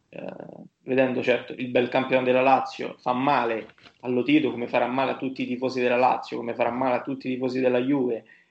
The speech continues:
e, e delle altre squadre, doversi fermare così, però, eh, s-, s-, sembra veramente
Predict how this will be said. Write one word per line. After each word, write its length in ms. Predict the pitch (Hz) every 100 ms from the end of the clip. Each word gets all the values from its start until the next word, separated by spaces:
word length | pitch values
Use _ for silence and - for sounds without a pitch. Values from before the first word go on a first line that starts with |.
| _
e, 760 | 120 117 117 120 - - - -
e 280 | - - 135
delle 200 | 131 156
altre 260 | - 165
squadre, 760 | - - 127 139 135 139 135 - _ _
doversi 500 | - 127 127 127 127
fermare 460 | 131 131 131 131 135
così, 540 | 143 127 127 131 -
però, 380 | - 123 110 -
eh, 680 | 107 117 113 110 110 113 110 - _ _ _ _ _ _ - - - - - - - - - -
s-, 280 | - -
s-, 200 | - -
sembra 360 | - 147 135 135
veramente 1040 | 135 135 135 135 127 127 127 120 117 -